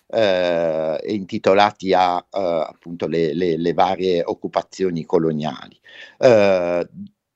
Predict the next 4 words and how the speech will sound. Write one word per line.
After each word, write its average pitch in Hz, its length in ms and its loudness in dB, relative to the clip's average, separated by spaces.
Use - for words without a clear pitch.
Roma, 101 640 0
eh, 87 300 -2
Milano, 95 640 -4
ma 90 160 -12